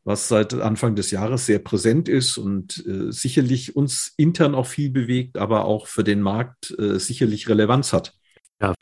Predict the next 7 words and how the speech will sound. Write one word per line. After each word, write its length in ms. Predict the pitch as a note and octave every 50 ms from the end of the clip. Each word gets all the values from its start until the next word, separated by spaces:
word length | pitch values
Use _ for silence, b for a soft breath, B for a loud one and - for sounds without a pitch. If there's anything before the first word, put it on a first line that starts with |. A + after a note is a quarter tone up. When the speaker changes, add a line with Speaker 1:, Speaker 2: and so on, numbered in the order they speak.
| _ _ _
Speaker 2:
seit 240 | - G#2 G2+ G2+ G2
ersten 380 | - B2 A#2 A2 - - A#2+ A#2
ersten, 880 | - A2 G#2+ A2 G#2+ - - - - A2+ A2+ A2 A2 G#2+ G#2 G2+ - _ _ _ _ _ _ _ _ _ - -
äh, 280 | - - - G#2 G2+
Mitglied 760 | F#2 F2 B2 D3+ D3 - - - C#3+ C#3+ D3 C#3+ C#3+ - -
der 120 | - A2 G2+
Convista-Gruppe 960 | - - A2 G#2+ G#2+ B2+ - - - C#3 B2+ B2+ C3+ C#3 C3+ - F3 G3 G3+